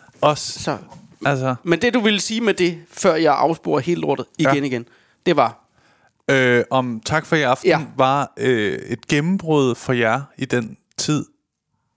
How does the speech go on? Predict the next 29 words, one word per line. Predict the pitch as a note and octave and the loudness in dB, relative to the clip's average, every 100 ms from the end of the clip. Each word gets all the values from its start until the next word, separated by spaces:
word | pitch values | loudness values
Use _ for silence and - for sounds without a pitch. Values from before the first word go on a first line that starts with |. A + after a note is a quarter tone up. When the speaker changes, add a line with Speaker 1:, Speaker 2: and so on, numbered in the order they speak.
| - | -4
Speaker 1:
Altså, | B2 A#2+ - | -2 -2 -6
fordi | C#3 C#3+ | -6 -4
det | C#3+ - | -6 0
er | F3+ | 0
sådan, | - D3 | 0 -2
når | C3+ B2+ | 0 0
jeg | C3 D#3+ | 0 -2
tænker | - E3 | -4 -4
tilbage | C#3+ B2+ B2+ C3+ | -6 -2 0 0
på | C3+ B2 | 0 -2
det, | C3 - - _ G#2 C3+ | -2 -10 -20 _ -8 0
må | - | 0
det | C3 | 0
have, | A#2+ A2+ - _ _ _ - | -2 -4 -6 _ _ _ -6
have | B2+ | -2
været | A#2 A#2+ B2 | 0 0 -2
det. | A2 - | -6 -6
Det | - | -2
er | |
i | D3 | 2
hvert | D3+ | 0
fald | C#3 | -2
sådan, | C#3 | -4
jeg | B2+ | -4
forestiller | - C3 C#3 - B2 | 0 -2 -2 -8 -10
mig. | - - - - - _ _ _ | -12 -12 -16 -20 -20 _ _ _
Speaker 2:
Øh, | E3 C3+ C3+ C3 C3 C#3 B2 B2 B2+ A#2+ A#2 A#2 A#2+ A#2+ A#2 | -2 0 -2 -8 -10 -10 -12 -12 -10 -10 -10 -10 -8 -2 2
ja, | C3 G#3 - - | 2 0 -10 -14
men, | - D3+ | -4 -4